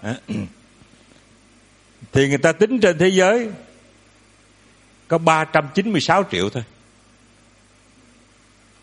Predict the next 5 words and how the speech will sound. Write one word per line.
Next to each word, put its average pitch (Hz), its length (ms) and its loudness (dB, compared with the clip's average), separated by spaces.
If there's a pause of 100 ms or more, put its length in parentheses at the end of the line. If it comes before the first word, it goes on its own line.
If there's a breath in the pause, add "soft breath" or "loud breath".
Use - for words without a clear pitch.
(1200 soft breath)
Ba 147 300 2
trăm 147 260 -2 (100)
chín 202 220 -2
mươi 147 100 -2
sáu 160 240 -2